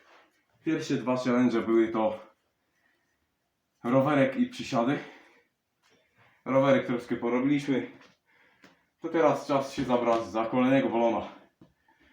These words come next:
Kolejnym balonem jest balon fioletowy.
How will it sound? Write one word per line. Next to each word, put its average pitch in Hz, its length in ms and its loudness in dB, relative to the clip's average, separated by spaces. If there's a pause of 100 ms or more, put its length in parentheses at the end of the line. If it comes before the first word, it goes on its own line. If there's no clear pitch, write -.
(240)
Kolejnym 139 420 4
balonem 127 400 4
jest 117 320 -4 (1120)
balon 120 260 0
fioletowy. 123 500 0